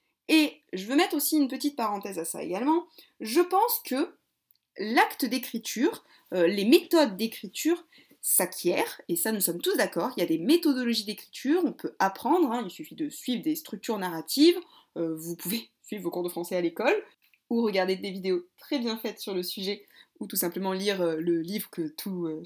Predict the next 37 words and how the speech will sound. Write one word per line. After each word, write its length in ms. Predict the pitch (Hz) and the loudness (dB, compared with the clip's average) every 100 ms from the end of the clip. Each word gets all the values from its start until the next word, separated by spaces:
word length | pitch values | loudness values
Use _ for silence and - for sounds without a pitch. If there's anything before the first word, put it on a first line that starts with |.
| - | -8
tout 140 | - | -2
le 80 | 214 | 0
monde 360 | 214 208 170 - | 0 0 -2 -2
adore 380 | 190 185 180 170 | -2 0 -2 -2
là, 180 | 160 160 | -4 -4
et 80 | |
dont 140 | 156 165 | -4 -6
tout 120 | - | -6
le 60 | 185 | -6
monde 100 | 170 | 0
parle, 400 | 208 165 170 165 | 2 2 -2 -4
de 120 | 165 | -4
l'anatomie 420 | 170 196 208 208 | -4 -4 -4 -6
du 100 | 180 | -4
scénario. 480 | - 185 175 196 330 - _ _ _ _ _ - | -4 0 0 0 -2 -4 _ _ _ _ _ -4
Vous 220 | 262 349 | 2 4
avez 160 | 294 | 4
de 40 | 240 | 2
la 80 | 214 | -2
méthodologie, 680 | 196 190 175 160 165 233 - _ _ | -4 -4 -2 -2 -4 -8 -14 _ _
mais 260 | 190 202 381 | -4 2 4
je 100 | 370 | 4
pense 260 | 294 285 | 2 -2
quand 120 | - 202 | -2 -4
même, 320 | 170 214 285 _ - | -4 -6 -12 _ -10
et 60 | 175 | -6
ça 140 | 196 | -6
c'est 180 | 196 175 | -8 -8
un 60 | |
avis 180 | 160 160 | -6 -6
purement 260 | - 294 277 | 0 2 2
personnel, 520 | 233 - 170 170 240 - - _ _ | 0 -4 -4 -4 -6 -12 -20 _ _
qu'un 440 | - 269 277 - 196 | -2 0 0 -2 -2
auteur 580 | 175 175 170 277 - - - | -2 -2 -2 -2 -6 -16 -2
possède 320 | 285 311 339 | 2 2 2
une 140 | 247 | 0
part 320 | 226 233 - | 2 0 -2